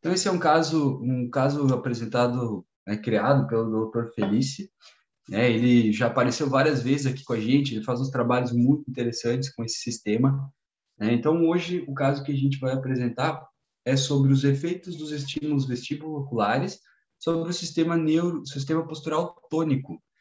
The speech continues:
em um paciente com síndrome funcional desarmônica. Então, a gente vai dar uma olhada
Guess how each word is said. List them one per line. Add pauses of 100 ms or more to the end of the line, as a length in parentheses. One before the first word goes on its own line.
(300)
em
um
paciente
com
síndrome
funcional
desarmônica.
Então,
a
gente
vai
dar
uma
olhada